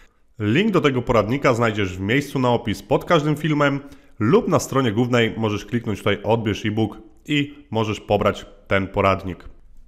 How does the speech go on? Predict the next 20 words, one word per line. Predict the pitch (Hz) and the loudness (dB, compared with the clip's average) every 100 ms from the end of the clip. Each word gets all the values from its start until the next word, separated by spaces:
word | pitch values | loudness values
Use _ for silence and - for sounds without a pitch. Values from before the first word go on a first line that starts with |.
| - | -10
A | - 127 | -2 2
jeżeli | 135 113 117 | 4 2 2
jeszcze | 113 104 - 90 | 0 0 -4 -4
nie | 87 117 | -2 -2
masz | 160 - | 0 -2
kont | - 131 123 - | 0 -2 -2 -8
na | 110 107 160 | -6 -2 -2
giełdach | 127 104 147 135 - | 0 0 0 0 -2
kryptowalutowych, | 135 123 117 107 98 120 123 - | -6 -2 0 0 0 0 0 0
to | 151 | 0
na | 143 | 0
naszym | 110 - 107 | 0 -2 -6
kanale | - 107 110 95 | -4 -2 -2 -2
znajdziesz | 104 95 90 - | -2 -2 -6 -4
instrukcję, | 131 147 - 151 147 - 131 123 123 117 | -4 -4 -2 -2 -2 0 0 0 -4 -6
jak | 98 95 104 165 | -4 0 2 2
założyć | 135 131 127 120 113 | 2 2 2 -2 -4
sobie | 123 120 | -4 -4
takie | 117 - | -2 -4
konto, | 107 120 113 117 110 | -2 -2 2 2 2